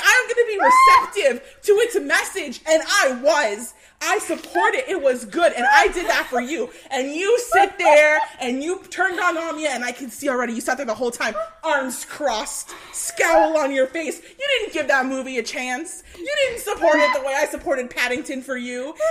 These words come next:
If it was my birthday, you would not put Mamma Mia on the T V.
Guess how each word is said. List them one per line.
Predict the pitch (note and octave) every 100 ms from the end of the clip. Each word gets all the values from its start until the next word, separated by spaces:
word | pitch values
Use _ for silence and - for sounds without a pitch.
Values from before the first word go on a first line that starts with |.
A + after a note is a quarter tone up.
| -
If |
it | A#4+ A#4+ D5 C5
was | C#4+
my | D#4
birthday, | D#4 D4+ D4+ F#4+
you | D5+ D5 C#5
would | A#4
not | C#4 B3
put | A#3+ C4
Mamma | B3 A#3
Mia | A3+ G#3+
on | G3+ C#4
the |
T | G3+ D#5
V. | G3 F#3+ C5+